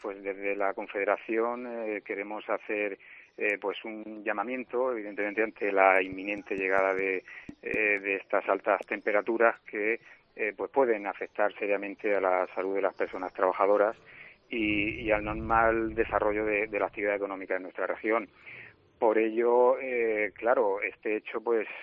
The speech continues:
eh, exige una respuesta proactiva y coordinada, eh, por parte de, de la Confederación y, evidentemente, pues, eh, contamos con, eh, aquellos sectores con, con una,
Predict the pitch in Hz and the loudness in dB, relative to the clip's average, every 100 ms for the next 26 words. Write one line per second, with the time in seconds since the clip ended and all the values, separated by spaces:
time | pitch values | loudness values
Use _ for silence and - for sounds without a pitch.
0 | - 120 101 104 110 - 120 98 104 104 | -10 -6 -2 0 0 0 -4 -4 -4 -4
1 | 104 104 104 101 - 113 98 - 98 95 | 0 2 2 0 -4 -4 -6 -4 0 2
2 | 92 90 - 104 - - 110 104 101 101 | 2 2 2 2 2 -4 -2 2 2 2
3 | 92 110 104 107 120 120 151 - - - | -4 -4 -2 0 2 4 0 -6 -20 -20
4 | - - 110 101 98 95 98 - 98 90 | -20 -8 0 2 4 2 -2 -2 0 0
5 | - 95 95 95 95 92 98 95 92 92 | -2 -2 0 0 0 -2 -2 -2 -2 -4
6 | 101 104 101 - 113 120 143 - - - | 0 4 4 2 0 -2 -4 -14 -16 -16
7 | - 113 113 131 123 104 101 104 101 104 | -10 -4 -4 -2 0 0 0 0 -2 -2
8 | 107 - - 120 107 95 92 90 107 95 | -2 -4 -8 -2 0 2 2 0 -4 4
9 | 104 101 98 - 104 98 101 107 107 98 | 4 4 -2 -4 -2 0 -2 -6 -4 0
10 | 95 92 101 104 95 - 104 104 - 110 | 0 0 0 0 -4 0 0 0 -2 -6
11 | 101 95 87 92 92 95 95 95 92 | -6 -10 -8 -10 -8 -4 -2 -2 -4